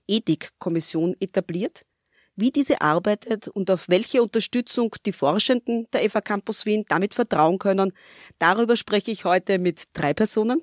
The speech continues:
nämlich mit dem Vorsitzenden der Ethikkommission Andreas Schnieder und die stellvertretenden Kolleginnen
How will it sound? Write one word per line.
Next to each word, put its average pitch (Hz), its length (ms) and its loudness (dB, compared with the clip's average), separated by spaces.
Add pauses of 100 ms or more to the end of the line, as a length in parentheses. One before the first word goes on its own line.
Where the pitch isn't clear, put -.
nämlich 202 300 -2
mit 190 160 -2
dem 175 100 0
Vorsitzenden 226 640 0
der - 160 0
Ethikkommission 196 760 0 (280)
Andreas 180 480 0
Schnieder 185 400 0 (560)
und 277 240 2
die 285 220 4
stellvertretenden 196 960 0
Kolleginnen 196 760 2